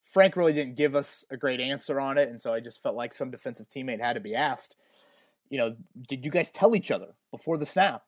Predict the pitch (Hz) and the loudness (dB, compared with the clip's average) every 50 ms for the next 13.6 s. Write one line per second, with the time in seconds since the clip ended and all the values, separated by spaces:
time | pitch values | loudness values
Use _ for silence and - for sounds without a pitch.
0 | _ - 139 135 - - 123 139 156 147 131 - - - - - - _ _ _ | _ -8 -8 -8 -8 -6 -4 -4 -2 -2 -4 -6 -8 -8 -8 -8 -10 _ _ _
1 | _ _ 139 151 156 - - - - 190 175 - - 185 151 156 160 156 143 143 | _ _ 0 0 0 0 0 0 0 0 0 2 2 4 4 6 4 4 2 2
2 | 143 139 143 143 143 143 - _ _ _ _ _ _ _ - 127 139 117 123 139 | 4 4 6 4 4 2 -2 _ _ _ _ _ _ _ -2 -2 0 0 0 0
3 | 139 - - - - - _ _ _ _ _ _ _ _ _ - 135 139 - - | -2 -2 -6 -10 -12 -16 _ _ _ _ _ _ _ _ _ 0 0 0 0 2
4 | - 170 190 147 120 123 123 120 - - - - _ _ _ _ _ _ _ _ | 4 6 6 6 4 2 0 -4 -8 -12 -14 -16 _ _ _ _ _ _ _ _
5 | _ - 120 127 131 120 147 147 151 - - 135 117 - 151 147 139 139 123 120 | _ -14 -10 -8 -2 2 2 2 2 2 -2 -6 -4 -2 0 0 2 2 0 2
6 | 113 139 156 202 151 113 101 101 107 107 - 127 120 117 127 131 127 131 131 131 | 2 4 4 4 4 0 -4 -10 -10 -8 -4 -4 -4 -4 -4 -4 -2 -2 0 2
7 | 127 127 127 127 120 - 123 110 127 135 - - 143 143 147 127 123 151 147 143 | 2 4 2 2 0 -2 -6 -4 -4 -4 -6 -4 -4 -2 -2 -2 0 2 2 2
8 | 123 - 147 175 180 - - - 107 113 131 127 120 147 139 151 151 131 131 - | 2 2 2 0 0 0 -2 -6 -8 -6 -6 -6 -4 -4 -4 -2 -2 -4 -4 -6
9 | 147 139 139 - - 151 156 151 139 123 117 113 113 - _ _ _ _ _ _ | -10 -12 -12 -8 -2 0 0 0 0 0 -4 -4 -6 -8 _ _ _ _ _ _
10 | _ _ - 139 143 131 123 120 - - 147 131 - 135 123 127 156 170 - - | _ _ -8 -6 -4 -4 -6 -6 -4 -4 -4 -4 -4 -4 -2 0 0 0 0 -2
11 | - 120 113 117 - _ _ _ _ _ _ _ _ _ _ _ - 127 123 123 | -6 -6 -8 -8 -12 _ _ _ _ _ _ _ _ _ _ _ -4 0 0 2
12 | 123 120 117 113 113 113 117 117 117 113 - _ _ _ _ 120 117 104 - - | 2 2 0 0 0 0 -2 -4 -6 -10 -16 _ _ _ _ -10 -10 -4 0 0
13 | 120 120 - 131 123 117 110 120 104 - - - | 0 0 0 -2 -6 -4 -4 -6 -8 -8 -10 -12